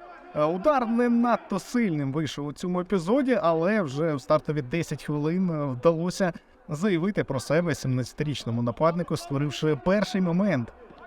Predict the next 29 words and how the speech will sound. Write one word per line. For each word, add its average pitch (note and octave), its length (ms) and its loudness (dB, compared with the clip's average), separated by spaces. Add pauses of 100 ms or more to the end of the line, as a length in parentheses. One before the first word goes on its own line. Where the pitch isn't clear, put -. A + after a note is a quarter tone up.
(160)
біля C#3+ 400 0
воріт C3 280 -2
австрійської C3 540 -2
команди. D3+ 600 0 (440)
Ліворуч A#3+ 420 2
вийшов A3+ 280 0
Самба G#3+ 440 2
Діало, F3+ 640 0
і D#3 120 -4
його F3 440 -2
прорив, F3+ 440 0
його E3+ 280 0
швидкісна D#3+ 580 -2
техніка. F#3+ 720 0 (180)
Е, C3+ 260 -2 (340)
на G#3+ 240 4
жаль, F#3+ 240 2
цей F3 180 -2
момент F3 400 0
не F3 100 0
призвів F3 460 -2
до E3 100 -4
удару E3 420 0
в A2+ 80 -6
бік B2+ 180 -4
воріт, D#3 300 -2
але D3 280 2
сам D3 280 -2
Діало D#3 420 0